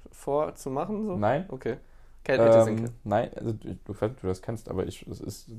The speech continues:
Speaker 2: der, also der Sohn von meinem Cousin.
Speaker 1: Hm.
Speaker 2: Wo wir jetzt gesagt haben, ist es mein Neffe, ist es mein Groß-, ist, ich weiß es nicht, was es ist, auf jeden
Speaker 1: Dein
Speaker 2: Fall
Speaker 1: Urgroßneffe,
Speaker 2: bin ich
Speaker 1: ja.
Speaker 2: so ein bisschen was wie, wie, also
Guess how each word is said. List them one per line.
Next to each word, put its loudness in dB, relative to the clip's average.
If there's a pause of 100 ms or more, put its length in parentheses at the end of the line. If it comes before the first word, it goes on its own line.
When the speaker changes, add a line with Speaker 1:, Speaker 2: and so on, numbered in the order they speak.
Speaker 2:
der, 2
also -6 (880)
der 8
Sohn 4
von -6
meinem 0
Cousin. 0 (560)
Speaker 1:
Hm. -4 (480)
Speaker 2:
Wo -4
wir 0
jetzt 0
gesagt 4
haben, 0
ist 0
es 0
mein 4
Neffe, 8
ist 6
es -2
mein 2
Groß-, 0
ist, -2
ich -4
weiß 2
es 0
nicht, 0
was 8
es 2
ist, -2
auf -4
jeden 0
Speaker 1:
Dein 0
Speaker 2:
Fall 8
Speaker 1:
Urgroßneffe, 2
Speaker 2:
bin -2
ich 2
Speaker 1:
ja. 2
Speaker 2:
so 6
ein 4
bisschen 2
was 6
wie, 0 (300)
wie, 0
also 2